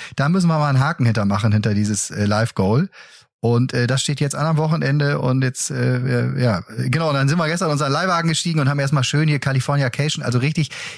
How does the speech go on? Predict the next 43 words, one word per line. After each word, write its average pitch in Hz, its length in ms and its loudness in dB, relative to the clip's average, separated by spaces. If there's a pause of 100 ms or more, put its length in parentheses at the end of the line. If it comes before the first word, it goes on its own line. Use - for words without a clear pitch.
jedes 156 440 0
Klischee 160 360 0
mitgenommen, 127 580 2
äh, 120 260 0
so 123 80 2
ein 120 80 2
bisschen, 127 420 0 (640)
äh, 120 300 0
Best 127 240 -2
of 139 140 -6
California 139 540 2
Mucke 135 320 2
und 120 80 2
dann 117 120 4
sind 117 100 2
wir 117 100 4
da 113 180 2
Richtung 113 300 2
Venice 107 240 2
Beach - 240 -4
runtergefahren. 98 560 0 (160)
Cigars 165 360 -2
Club 160 180 -4
haben 151 140 2
wir 147 80 2
noch 135 100 2
nicht 156 220 2
gemacht, 175 400 0
würde 175 160 2
ich 160 60 -4
dann 165 120 -2
mal 151 120 0
gucken, 143 460 0
äh, 135 180 -2
wenn 135 120 2
wir 135 140 2
da, 135 260 0
äh, 127 220 0
heute 139 180 2
noch 139 120 2
mal 123 100 2
hinkommen, 107 300 0
Matze. 76 200 -4